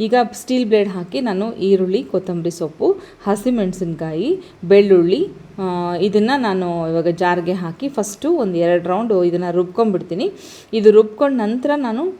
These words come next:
ಟೊಮೆಟೊನ ಆ್ಯಡ್ ಮಾಡ್ತೀನಿ. ಹುರ್ಕೊಂಡಿರೋ ಟೊಮೆಟೊ, ಉಪ್ಪು, ಬೆಲ್ಲನ ಹಾಕಿ ರುಬ್ಬಿದ್ರೆ ನಮ್ಮ ಟೊಮೆಟೊ ಕಾಯಿ ಚಟ್ನಿ ರುಚಿ ರುಚಿಯಾಗಿ ನಿಜವಾಗ್ಲೂ ಬಾಯಲ್ಲಿ ನೀರು ಬರುತ್ತೆ, ಅಷ್ಟು ರುಚಿಯಾಗಿ ಆಗುವಂಥ ಟೊಮೆಟೊ ಚಟ್ನಿ ರೆಡಿ ಆಗುತ್ತೆ.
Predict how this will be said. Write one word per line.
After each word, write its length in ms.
ಟೊಮೆಟೊನ 460
ಆ್ಯಡ್ 340
ಮಾಡ್ತೀನಿ. 360
ಹುರ್ಕೊಂಡಿರೋ 480
ಟೊಮೆಟೊ, 440
ಉಪ್ಪು, 440
ಬೆಲ್ಲನ 460
ಹಾಕಿ 380
ರುಬ್ಬಿದ್ರೆ 800
ನಮ್ಮ 240
ಟೊಮೆಟೊ 540
ಕಾಯಿ 200
ಚಟ್ನಿ 460
ರುಚಿ 380
ರುಚಿಯಾಗಿ 760
ನಿಜವಾಗ್ಲೂ 640
ಬಾಯಲ್ಲಿ 460
ನೀರು 200
ಬರುತ್ತೆ, 360
ಅಷ್ಟು 460
ರುಚಿಯಾಗಿ 420
ಆಗುವಂಥ 380
ಟೊಮೆಟೊ 380
ಚಟ್ನಿ 280
ರೆಡಿ 220
ಆಗುತ್ತೆ. 360